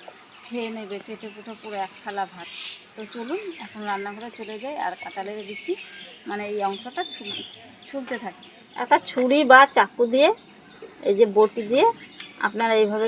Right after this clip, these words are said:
কিন্তু ছাড়িয়ে নিতে পারেন। এই যে এই, এই অংশটা আছে, এটা কেটে নিলে কিন্তু খুব সুন্দর করে উঠে যাবে চোকলাটা। আপনারা তো অনেকে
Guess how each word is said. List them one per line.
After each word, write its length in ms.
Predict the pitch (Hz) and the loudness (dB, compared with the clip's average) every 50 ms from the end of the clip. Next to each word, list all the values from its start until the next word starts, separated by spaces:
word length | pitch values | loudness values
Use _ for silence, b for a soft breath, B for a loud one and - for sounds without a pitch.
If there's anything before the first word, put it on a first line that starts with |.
| 220 | 0
কিন্তু 180 | 269 277 277 339 - - | -2 -2 -4 -4 -8 -6
ছাড়িয়ে 280 | - - 185 196 196 190 | -4 -2 0 0 0 0
নিতে 200 | 190 180 - 196 180 - | -2 -4 -4 -6 -4 -4
পারেন। 200 | 180 175 175 175 - 381 381 370 - - - - - - - - - - - - - - - - - - - 208 202 208 233 226 - - - - - - - 208 196 - - - - - - - - - - - - - - - - - | -4 -6 -6 -6 -8 -8 -8 -8 -10 -14 -18 -20 -20 -20 -20 -20 -20 -18 -18 -18 -18 -18 -14 -14 -14 -14 -16 -20 -20 -18 -20 -20 -20 -20 -20 -20 -20 -20 -20 -20 -20 -18 -18 -16 -14 -10 -8 -8 -8 -8 -8 -6 0 0 0 2 4 4
এই 60 | 208 190 | 6 6
যে 60 | 214 214 208 | 8 8 10
এই, 60 | 208 202 196 202 | 8 8 8 6
এই 80 | 208 208 208 208 | 6 8 6 6
অংশটা 440 | 208 208 - - 240 233 233 233 233 226 | 4 2 2 4 4 4 6 8 8 8
আছে, 140 | 220 220 - 285 262 | 8 8 8 4 6
এটা 140 | 240 254 247 - | 4 2 0 0
কেটে 220 | - 202 202 214 208 208 | 0 0 2 2 2 2
নিলে 180 | 220 220 240 247 247 | 6 6 6 6 6
কিন্তু 240 | 254 254 254 214 349 381 403 - - 311 294 - - - - - - - - | 4 0 0 0 0 -2 -2 -4 -10 -18 -18 -18 -20 -20 -20 -20 -20 -14 -8
খুব 140 | - 233 226 - - | -6 -6 -6 -6 -6
সুন্দর 260 | 220 220 214 208 214 208 | -4 -2 0 0 0 2
করে 120 | 233 247 277 262 | 2 2 2 2
উঠে 160 | 214 196 208 196 185 | 0 -2 -2 -2 0
যাবে 180 | 185 170 185 196 - | 0 -2 -2 -6 -6
চোকলাটা। 440 | - 196 - 185 185 185 180 - - - - - - - - - - - - - - - - - - - - - - - - - - - - - - - - - - - - - - - - - - - - | -6 -6 -4 -2 -2 -2 -2 -4 -8 -12 -14 -16 -20 -20 -20 -20 -20 -20 -20 -20 -20 -20 -20 -20 -20 -20 -20 -18 -16 -14 -16 -16 -18 -20 -20 -20 -20 -20 -12 -6 -4 -2 -2 -4 -4 -6 -14 -14 -4 0 0
আপনারা 300 | 254 254 262 262 269 269 262 | 2 4 4 4 6 6 6
তো 40 | - 269 240 | 6 6 6
অনেকে 220 | 233 240 247 - | 6 6 4 4